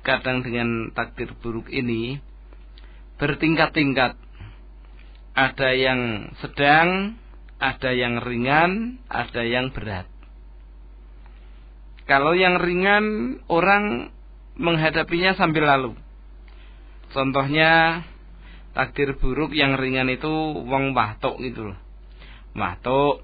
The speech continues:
pilek, kepleset. Nah, gitu itu, kepleset, jatuh, jatuh biasa itu. Itu ringan. Eh, kejeduk, itu ringan. Eh,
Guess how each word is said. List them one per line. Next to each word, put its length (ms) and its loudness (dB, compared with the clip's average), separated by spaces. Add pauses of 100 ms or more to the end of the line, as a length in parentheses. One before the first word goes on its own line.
pilek, 480 2 (640)
kepleset. 800 2 (200)
Nah, 400 -8
gitu 240 -6
itu, 120 -4 (120)
kepleset, 480 -2 (240)
jatuh, 240 -2 (240)
jatuh 320 -6
biasa 480 -2
itu. 240 -6 (880)
Itu 640 2 (560)
ringan. 560 2 (1900)
Eh, 240 -4
kejeduk, 720 -2
itu 320 0
ringan. 560 -4 (2250)
Eh, 420 -6